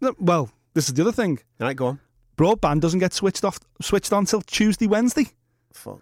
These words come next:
Speaker 2: me.
Speaker 1: So I've just gone the whole weekend with two kids under the age of three with no television
Speaker 2: Nice.
Speaker 1: and no Wi-Fi.
Speaker 2: Solid. Yes.
Speaker 1: So,
Speaker 2: Can you not just, uh, get
Speaker 1: needless
Speaker 2: on,
Speaker 1: to say,
Speaker 2: can you get on next doors?
Speaker 1: my phone has been absolutely,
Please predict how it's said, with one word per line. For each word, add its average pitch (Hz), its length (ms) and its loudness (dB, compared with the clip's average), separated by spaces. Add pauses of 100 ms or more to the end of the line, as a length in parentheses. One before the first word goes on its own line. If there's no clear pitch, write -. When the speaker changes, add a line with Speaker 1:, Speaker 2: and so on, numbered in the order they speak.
Speaker 2:
me. 98 100 -14
Speaker 1:
So 113 120 0
I've 135 100 0
just - 180 -2
gone 151 160 0
the 139 80 2
whole 170 340 2
weekend 165 420 0
with 123 160 -6
two 180 180 0
kids 147 300 -2
under 143 160 0
the 139 120 2
age 139 180 0
of 143 80 -2
three 117 360 -6
with 120 140 -6
no 156 360 0
television 151 720 0
Speaker 2:
Nice. 101 300 -8 (120)
Speaker 1:
and 135 260 4
no 135 140 4
Wi-Fi. 127 460 -2
Speaker 2:
Solid. 101 360 -2 (200)
Yes. 87 540 -14
Speaker 1:
So, 131 420 0
Speaker 2:
Can 196 100 -2
you 208 80 4
not 185 160 2
just, 175 260 -4
uh, 180 60 2
get 170 140 4
Speaker 1:
needless 185 240 2
Speaker 2:
on, - 40 -8
Speaker 1:
to 180 80 2
say, 156 280 2
Speaker 2:
can 185 100 0
you 170 60 2
get 160 120 2
on 156 100 0
next 160 200 -4
doors? 160 400 -2
Speaker 1:
my 147 100 2
phone 156 560 2
has 139 140 0
been 127 240 0 (100)
absolutely, 135 1000 0